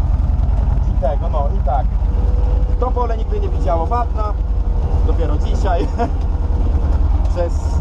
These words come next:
no, no i tego. I tak, chciałbym, yy, chciałbym, chciałbym, chciałbym pozdrowić Pietra za oranie na tym kawałku.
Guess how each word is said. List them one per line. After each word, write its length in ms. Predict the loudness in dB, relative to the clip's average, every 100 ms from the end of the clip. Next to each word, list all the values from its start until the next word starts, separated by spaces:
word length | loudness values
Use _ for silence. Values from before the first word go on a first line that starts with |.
| 0
no, 440 | 0 0 0 -2 -2 -2 -2 0 0 0 0 0 2 2 2 2 0 0 0 2 0 0
no 180 | 0 0 0 2
i 420 | 2 2 0 0
tego. 340 | 0 0 0 0 0 0 2 2 2 2 0 2 2 2 0
I 80 | 0
tak, 220 | 0 -2 -2 -2
chciałbym, 420 | 0 0 -2 -2 -2
yy, 60 | -2 0 0 0 0 2 2 0 0 0 0 2 2 0 0 0 0 0 0 0 2 2 2 2 0 0 0 2 2 2
chciałbym, 300 | 0 0 -2 -2
chciałbym, 280 | 0 0 0
chciałbym 360 | 0 0 0 0 2 2 2 2 2 2 2 2 2 2
pozdrowić 440 | 2 2 0 0 0 2
Pietra 360 | 2 2 0 0 0 0 0 0 0 0 0
za 120 | 0
oranie 440 | 0 0 0 0
na 80 | -2
tym 200 | 0 0
kawałku. 500 | 0 0 -2 -2